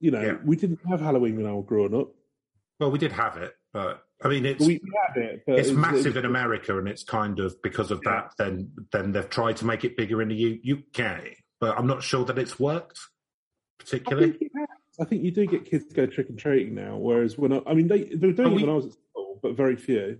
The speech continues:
Speaker 2: Yeah.
Speaker 1: And we weren't allowed. We weren't
Speaker 2: Yeah.
Speaker 1: allowed. My parents wouldn't put up with that kind of satanic nonsense.
Speaker 2: <laughs>
Speaker 1: And just basically, you know,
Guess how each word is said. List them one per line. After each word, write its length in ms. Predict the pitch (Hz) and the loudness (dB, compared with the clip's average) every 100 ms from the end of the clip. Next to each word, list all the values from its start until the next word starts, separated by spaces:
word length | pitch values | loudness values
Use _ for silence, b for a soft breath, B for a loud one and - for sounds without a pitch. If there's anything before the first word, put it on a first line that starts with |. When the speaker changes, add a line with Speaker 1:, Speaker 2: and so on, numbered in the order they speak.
| _ | _
Speaker 2:
Yeah. 240 | 104 80 76 - | -4 -4 -6 -10
Speaker 1:
And 140 | - 120 - | -6 -6 -6
we 80 | 120 | -8
weren't 100 | 110 | -2
allowed. 360 | 117 110 107 - _ _ _ _ _ _ _ _ _ | -2 0 -4 -8 _ _ _ _ _ _ _ _ _
We 100 | 120 | 0
weren't 140 | 107 - | 0 0
Speaker 2:
Yeah. 100 | 101 | -2
Speaker 1:
allowed. 160 | 101 | -2
My 80 | 107 | -4
parents 340 | 107 123 - _ | -6 -6 -8 _
wouldn't 240 | 123 101 - | -4 -4 -4
put 100 | 101 | -6
up 120 | 87 | -4
with 100 | 104 | -6
that 160 | 104 - | -6 -8
kind 100 | 101 | -12
of 60 | |
satanic 380 | - _ 101 - | -12 _ -14 -10
nonsense. 440 | 107 - - 101 - _ _ _ | -12 -14 -16 -16 -16 _ _ _
Speaker 2:
<laughs> 760 | 143 - 202 - 175 - 165 143 - 143 - - _ - 117 110 | -4 0 -2 0 -4 -4 -6 -6 -6 -6 -6 -10 _ -18 -12 -6
Speaker 1:
And 100 | 139 | 0
just 180 | 131 - | 0 0
basically, 460 | 127 120 113 123 113 | -2 -2 0 0 0
you 180 | 107 110 | 0 0
know, 220 | 101 | 0